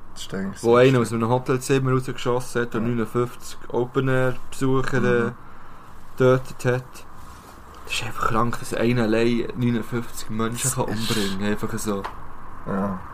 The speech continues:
Speaker 2: Das ist, also das kann
Speaker 1: Ist
Speaker 2: man
Speaker 1: bis
Speaker 2: nicht
Speaker 1: da
Speaker 2: in den Kopf
Speaker 1: etwas
Speaker 2: gehen, ganz ehrlich.
Speaker 1: Ja.
Speaker 2: Ah, zu Barcelona. Terror.
Speaker 1: Ah, ist das so der, ja.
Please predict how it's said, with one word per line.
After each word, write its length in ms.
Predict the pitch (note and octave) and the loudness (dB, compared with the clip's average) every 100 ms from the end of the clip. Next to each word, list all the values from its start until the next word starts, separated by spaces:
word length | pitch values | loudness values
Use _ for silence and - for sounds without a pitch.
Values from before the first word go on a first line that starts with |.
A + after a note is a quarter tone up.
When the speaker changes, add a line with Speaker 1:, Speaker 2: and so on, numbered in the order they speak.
| - - - | -12 -12 -4
Speaker 2:
Das 120 | A2 - | -4 -2
ist, 180 | - - | -4 -4
also 180 | - G2 | -4 -4
das 380 | G2 - - - - - - - | -4 -4 -4 -4 -6 -6 -6 -6
kann 140 | G2+ | -2
Speaker 1:
Ist 140 | C3 A2 | -2 0
Speaker 2:
man 60 | |
Speaker 1:
bis 100 | D3 | 0
Speaker 2:
nicht 120 | D3+ D3+ | 4 8
Speaker 1:
da 60 | |
Speaker 2:
in 40 | D3 | 8
den 80 | C#3+ | 6
Kopf 100 | - | 2
Speaker 1:
etwas 160 | G#2 G#2 | -4 -4
Speaker 2:
gehen, 80 | |
ganz 200 | G#2 - | -6 -2
ehrlich. 320 | G2+ G2+ A2+ G2+ | 0 0 2 8
Speaker 1:
Ja. 280 | G#2 A2 - - - - - - - | 8 8 0 -8 -10 -12 -12 -12 -4
Speaker 2:
Ah, 240 | A#2 A#2+ | 2 4
zu 80 | - | 4
Barcelona. 960 | A#2+ A2 - A#2 C3 D3+ D#3 D3 C#3+ C#3+ - - - - - - - - - - - | 2 4 4 6 8 8 8 6 4 0 -6 -6 -6 -8 -8 -10 -10 -10 -12 -14 2
Terror. 340 | C3 C3 C3 | 4 6 4
Speaker 1:
Ah, 40 | C3 | 4
ist 60 | |
das 60 | C3 | 0
so 60 | G#2 - | -2 -8
der, 160 | A#2 A2+ | -6 -2
ja. 240 | G#2+ G#2+ | 0 0